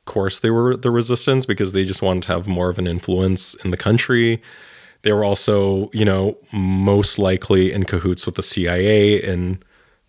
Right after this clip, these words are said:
just being kind of, like, another element to bring down, you know, like, the socialist sphere in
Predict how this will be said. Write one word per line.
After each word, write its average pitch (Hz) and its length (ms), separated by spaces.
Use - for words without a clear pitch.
just - 220
being 90 240
kind 90 180
of, 87 60
like, 87 160
another 90 360
element 90 480
to 90 140
bring 90 360
down, 87 580
you 98 160
know, 82 120
like, 82 380
the 85 140
socialist 85 580
sphere 85 460
in 87 400